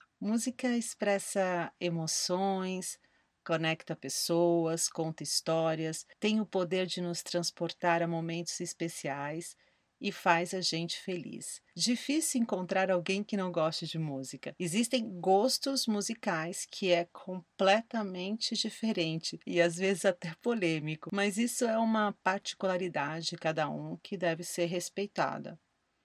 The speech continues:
Ainda tem gente que associa a fama à qualidade musical, mas sabemos que não é bem assim. Existem anônimos fantásticos,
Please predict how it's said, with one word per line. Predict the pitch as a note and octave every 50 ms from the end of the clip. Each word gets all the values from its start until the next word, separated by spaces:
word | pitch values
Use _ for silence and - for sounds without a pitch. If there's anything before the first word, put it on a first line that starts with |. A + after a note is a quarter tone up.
| _ - A#3
Ainda | G3+ G#3+ A3+ A3+ C4+ C4+
tem | C#4 C#4 C#4
gente | C4 G#3 F3+ D#3+ E3 E3+ F3 - -
que | - -
associa | F#3+ F3+ - F#3+ E3+ - - - F#3 F3+ F#3
a |
fama | - - - - G3 G3 F#3 E3+ E3 D3+ D3+ - -
à | F3 F3+ E3+
qualidade | - - F3+ F3 F3+ F3+ E3 E3+ E3 E3 F3 E3+ F3+
musical, | F3 F3+ F3 F3 G3 - - E3 C3+ C#3+ C#3+ - -
mas | - F3+ G3+
sabemos | - B3 A#3 G#3 A3+ A3+ A3+ A#3 B3 A#3+
que | - - C4
não | C4 D4 D4+ C4
é | F#3+ F3 F3 E3+
bem | D#3+ D#3 D3
assim. | D3+ D3+ - - - - - -
Existem | - F3 E3 G3+ G#3+ - - A3 G#3+
anônimos | G3 F#3 F3+ F#3 G3 F#3+ F#3 F#3+ F#3+ F#3+ - -
fantásticos, | - - G3 F#3+ F3+ - _ - E3+ D#3+ D#3 D#3 D#3 - - - D3 - - C#3+ C#3 -